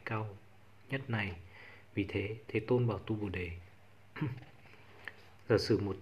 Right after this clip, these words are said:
số môn đệ trên con đường từ bi đã nói, hay tự nghĩ rằng, 'Tôi đang nỗ lực để tạo ra một thế giới toàn hảo.' Và giả sử đồng thời họ tin rằng những thế giới toàn hảo có thể hiện hữu từ phía chính họ, rằng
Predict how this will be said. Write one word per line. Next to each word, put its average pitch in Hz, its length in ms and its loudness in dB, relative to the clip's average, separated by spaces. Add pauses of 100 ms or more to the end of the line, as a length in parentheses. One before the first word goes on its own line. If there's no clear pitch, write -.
(160)
số - 180 0
môn 123 220 4
đệ 120 240 4 (680)
trên 120 160 6
con 117 180 4
đường 95 200 2
từ 95 120 -2
bi 113 200 4
đã 110 100 2
nói, 107 360 -2 (460)
hay 127 180 6
tự 120 120 2
nghĩ 107 220 -2
rằng, 107 320 0 (580)
'Tôi 131 140 10
đang 127 180 4
nỗ 123 100 2
lực 135 220 2
để 95 160 0
tạo 95 160 -4
ra 120 140 0
một 101 220 -2 (100)
thế 98 160 -2
giới 98 240 -4 (100)
toàn 101 180 0
hảo.' 90 240 -4 (640)
Và 104 180 2
giả 95 180 0
sử 90 300 0
đồng 92 200 -2
thời 98 160 -2
họ 95 200 -6
tin 117 180 4
rằng 98 320 0 (200)
những 117 160 -2
thế 120 140 6
giới 113 220 2
toàn 117 160 2
hảo 98 280 -4
có 101 160 -6
thể 104 200 2 (840)
hiện 120 240 0
hữu 123 200 4 (180)
từ 110 100 2
phía 107 440 0
chính 110 200 -2
họ, 131 240 0 (400)
rằng 95 320 -2